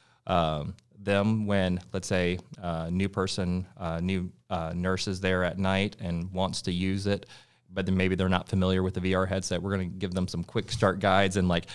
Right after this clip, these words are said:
"Hey, try these ten experiences. If you're looking for a seventeen minute immersive video, we suggest this one. If you're looking for a game for a ten-year-old to be distracted by, um,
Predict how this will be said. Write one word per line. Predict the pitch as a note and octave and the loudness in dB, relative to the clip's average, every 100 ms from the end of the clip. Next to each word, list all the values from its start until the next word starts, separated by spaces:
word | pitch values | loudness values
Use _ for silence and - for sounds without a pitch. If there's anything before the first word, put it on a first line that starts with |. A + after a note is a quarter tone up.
| - | 0
"Hey, | F#3 | 4
try | C3+ - C#3 | 6 10 10
these | C3 D3 C#3+ C3 - - - - _ | 10 8 6 4 -2 -16 -20 -20 _
ten | - D3 C#3+ | 0 4 6
experiences. | C3 - C3+ C3 A#2 G#2+ E2+ D#2 | 4 2 2 4 4 2 -2 -2
If | - G#2+ | -4 2
you're | B2+ | 4
looking | C#3 D3+ D#3 | 6 4 2
for | C#3+ C#3 | 4 8
a | A#2 G#2+ - _ _ _ _ _ | 8 6 -4 _ _ _ _ _
seventeen | - D3 C#3 C#3 D3+ C#3+ C3+ | 0 4 4 4 4 4 4
minute | C3 C3+ B2+ - - - _ _ _ _ _ _ - | 6 4 2 -4 -20 -20 _ _ _ _ _ _ 2
immersive | A#2+ C3 - C3 | 6 6 4 2
video, | A#2 A2+ D3 A#2+ G2+ | 2 2 4 6 4
we | F#2+ A2 D#3+ | 4 0 -2
suggest | - F2 G2 - - | -2 0 0 0 -10
this | F#2+ G2 C3 - | -12 -2 0 0
one. | F2+ E2 E2 | -2 -2 -2
If | G2 | -2
you're | A#2 | 0
looking | B2+ C#3+ D3 | 2 2 0
for | D#3 C#3+ | 4 4
a | |
game | B2 A2 C3 C3 F#2 G2 | 4 4 4 6 4 2
for | - G2+ G2 | 2 2 4
a | F#2+ | 2
ten-year-old | F#2+ - - D#3+ D#3 G2+ F2 F2 F2+ F#2 | 0 -8 -2 0 2 2 2 2 0 0
to | |
be | F#2+ G#2 | -2 -2
distracted | G2 - A2+ A#2 G#2 | -2 0 0 0 0
by, | G2 G2 F#2+ F#2 - - _ _ _ _ | 2 4 2 0 -4 -20 _ _ _ _
um, | G2+ F#2 F2 F2 | 0 4 4 2